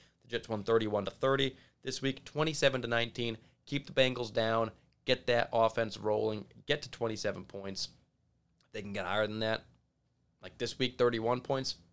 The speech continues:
I'll take that every single time. There were a lot of games last year where we scored ten,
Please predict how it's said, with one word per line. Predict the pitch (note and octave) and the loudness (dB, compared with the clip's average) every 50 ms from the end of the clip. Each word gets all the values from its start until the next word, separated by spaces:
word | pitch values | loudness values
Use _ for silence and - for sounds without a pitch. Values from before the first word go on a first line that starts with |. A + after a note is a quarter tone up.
| _ _ _ _ | _ _ _ _
I'll | _ _ | _ _
take | - - B2+ A#2+ - | -10 -8 -8 -2 0
that | A#2+ G#2+ - - | 0 0 0 0
every | - C#3+ B2+ A#2+ C3 B2 | -2 -2 -2 -2 -4 -4
single | - - A#2+ A#2 A2+ - | -4 -4 -4 -4 -6 -6
time. | - G2 E2+ - - - - _ _ _ _ _ _ _ _ _ _ _ _ _ _ _ _ _ _ | -6 -6 -8 -8 -10 -14 -20 _ _ _ _ _ _ _ _ _ _ _ _ _ _ _ _ _ _
There | - - | -2 2
were | A#2+ A#2 | 2 2
a | G2+ | 2
lot | G2 G2 G2+ G#2 A#2 B2 | 2 -2 0 2 4 4
of | C3 | 4
games | B2+ B2 A#2+ A#2 G#2+ G#2+ | 2 0 -2 -2 -2 0
last | G#2+ G#2 F#2+ - | 0 0 0 -2
year | - G#2 G#2 | -4 -4 -4
where | G#2 | -4
we | G2+ G2+ | -4 -6
scored | F#2+ - - G2+ F#2+ F2+ - _ | -6 -4 -4 -4 -4 -4 -6 _
ten, | - - A#2+ A#2 A#2 A#2+ A#2+ A#2 | -6 -4 -2 -2 -2 -4 -6 -10